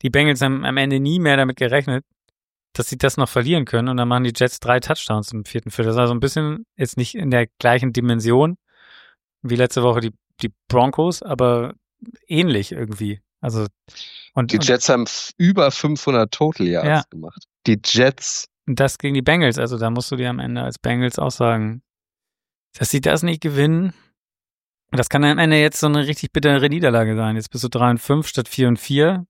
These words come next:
Speaker 1: Das, so hätte es sein können. Du wärst wieder, ähm, zumindest bei fünfhundert gewesen, was die, was der Rekord angeht. Also,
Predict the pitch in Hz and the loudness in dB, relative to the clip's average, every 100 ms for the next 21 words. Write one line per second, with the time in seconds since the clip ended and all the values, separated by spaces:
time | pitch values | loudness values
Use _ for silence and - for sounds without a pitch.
0 | _ - 131 - 131 123 120 - 120 143 | _ -16 -14 -6 -2 -2 -2 -2 -2 0
1 | 151 147 120 123 - 127 123 123 117 _ | 0 0 0 -2 0 2 4 2 -2 _
2 | _ _ _ _ _ _ _ _ _ _ | _ _ _ _ _ _ _ _ _ _
3 | _ 196 135 123 120 - 123 117 110 - | _ -4 -2 0 -2 -2 0 2 -2 -8
4 | - _ _ _ - 113 127 110 139 131 | -20 _ _ _ -2 0 0 0 2 2
5 | - 131 127 131 143 135 - 127 123 135 | 0 0 2 2 0 -4 -4 -4 -4 -4
6 | 131 - 120 113 123 - 127 135 135 135 | -6 -4 -2 -2 -2 0 0 0 0 0
7 | 156 139 113 113 113 | 0 -4 -2 0 -2